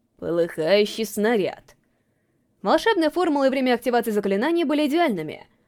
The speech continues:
Однако результат был отличным от того, что изначально задумалось. Заклинание четвертого круга спонтанно превратилось в магию пятого. Подобную ошибку часто допускали новички,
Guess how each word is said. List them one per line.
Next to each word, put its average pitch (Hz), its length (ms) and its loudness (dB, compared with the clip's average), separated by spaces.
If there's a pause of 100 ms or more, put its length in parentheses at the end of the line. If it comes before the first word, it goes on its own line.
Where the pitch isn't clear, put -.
(220)
Однако 214 420 0
результат 202 500 0
был 311 100 2
отличным 285 460 0
от 180 120 -6
того, 170 460 -6
что - 180 -8
изначально 202 400 0
задумалось. 254 560 0 (580)
Заклинание 320 440 2
четвертого 262 440 -2
круга 294 400 -6
спонтанно 330 440 -4
превратилось 277 440 0
в - 40 -4
магию 254 240 0
пятого. 165 520 -4 (580)
Подобную 262 420 2
ошибку 311 340 -4
часто 294 260 -2
допускали 262 380 0
новички, - 560 -4